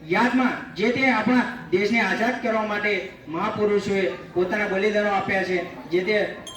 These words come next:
લોકોએ આપણા દેશને આઝાદ કરવા માટે પોતાના બલિદાનો આપ્યા છે, તો એને, એ લોકોને આજે આપણે યાદ કરવાના છે. અને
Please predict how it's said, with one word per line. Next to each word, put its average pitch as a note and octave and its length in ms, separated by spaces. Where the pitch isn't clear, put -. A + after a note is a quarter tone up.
લોકોએ B3+ 380
આપણા C#4 340
દેશને A#3+ 320
આઝાદ A#3+ 280
કરવા A3+ 180
માટે G#3 220
પોતાના G3 400
બલિદાનો G3 400
આપ્યા E3+ 280
છે, D3 140
તો A#3+ 120
એને, G#3 320
એ A#3+ 120
લોકોને C4 320
આજે A3+ 240
આપણે A#3+ 320
યાદ F#3+ 280
કરવાના G3+ 360
છે. - 440
અને A#3 400